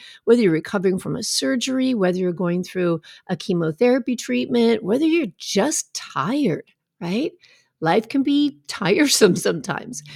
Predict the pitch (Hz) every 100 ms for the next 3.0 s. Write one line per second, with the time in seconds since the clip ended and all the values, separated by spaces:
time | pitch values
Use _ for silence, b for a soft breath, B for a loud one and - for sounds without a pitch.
0 | B B 180 185 240 247 185 190 - 180
1 | 180 - 170 180 180 180 220 226 196 180
2 | 160 151 - - 165 165 - - 240